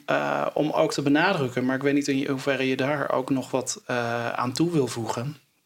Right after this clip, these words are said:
Ehm, om te kijken van, ja, wat is eigenlijk meer de holistische rol van een, ehm, de meer bredere rol van een arbeidsbureau,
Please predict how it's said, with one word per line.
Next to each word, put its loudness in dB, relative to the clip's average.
Ehm, -6
om 2
te -2
kijken 0
van, 0
ja, 2
wat 2
is -2
eigenlijk 0
meer 2
de 2
holistische 2
rol -2
van -4
een, -8
ehm, -2
de -2
meer 0
bredere 2
rol 2
van -2
een -2
arbeidsbureau, 0